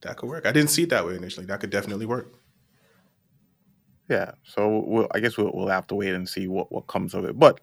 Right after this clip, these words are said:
Speaker 2: I mean, the, the, I think the point of it is that there's a lot happening with podcasting.
Speaker 1: Hmm.
Speaker 2: And, uh, it's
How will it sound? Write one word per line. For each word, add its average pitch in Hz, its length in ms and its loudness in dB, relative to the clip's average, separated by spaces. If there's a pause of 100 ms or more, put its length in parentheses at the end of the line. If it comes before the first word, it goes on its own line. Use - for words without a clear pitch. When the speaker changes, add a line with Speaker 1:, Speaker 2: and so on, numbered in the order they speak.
Speaker 2:
I - 160 -4
mean, 117 300 -4
the, - 160 -6
the, 104 320 2
I 110 80 2
think 127 180 2
the 110 80 2
point 131 300 4
of 98 160 2
it - 200 -6
is 90 200 -6
that 80 180 0
there's 104 160 0
a 98 80 0
lot 101 380 2 (100)
happening 87 680 -4
with - 240 -10
podcasting. - 800 -10 (220)
Speaker 1:
Hmm. 104 80 -18 (400)
Speaker 2:
And, 87 420 -2
uh, 87 120 -4 (480)
it's - 340 -6